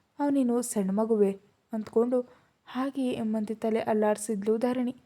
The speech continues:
"ನನ್ನ ಗಗನ್ಗೆ ತೊಂದ್ರೆ ಕೊಡ್ಬೇಡ ಧರಣಿ, ತಾಯಿಯಾಗಿ ನನ್ನ ಸ್ವಾರ್ಥ, ನನ್ನ ಗಗನ್ ನನಗ್ ಮುಖ್ಯ" ಅಂತ ಹೇಳಿದ್ರು ಮಾಳವಿಕಾ. "ಸರಿ ಅತ್ತೆ"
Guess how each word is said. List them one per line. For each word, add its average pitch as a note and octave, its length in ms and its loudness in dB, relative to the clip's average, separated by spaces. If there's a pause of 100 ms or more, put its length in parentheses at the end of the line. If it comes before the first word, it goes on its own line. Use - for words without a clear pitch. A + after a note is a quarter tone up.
(640)
"ನನ್ನ C4+ 200 0
ಗಗನ್ಗೆ A#3+ 400 2
ತೊಂದ್ರೆ F#3+ 340 0
ಕೊಡ್ಬೇಡ G#3+ 440 2
ಧರಣಿ, A3+ 340 2 (560)
ತಾಯಿಯಾಗಿ B3 640 0
ನನ್ನ G#3+ 280 0
ಸ್ವಾರ್ಥ, G3+ 580 0 (240)
ನನ್ನ G#3+ 260 -2
ಗಗನ್ G3+ 360 0
ನನಗ್ A#3 240 -2
ಮುಖ್ಯ" G#3+ 320 0 (520)
ಅಂತ G#3 200 -2
ಹೇಳಿದ್ರು G#3 440 2
ಮಾಳವಿಕಾ. G#3+ 540 0 (2250)
"ಸರಿ B3+ 380 -4
ಅತ್ತೆ" A3+ 300 0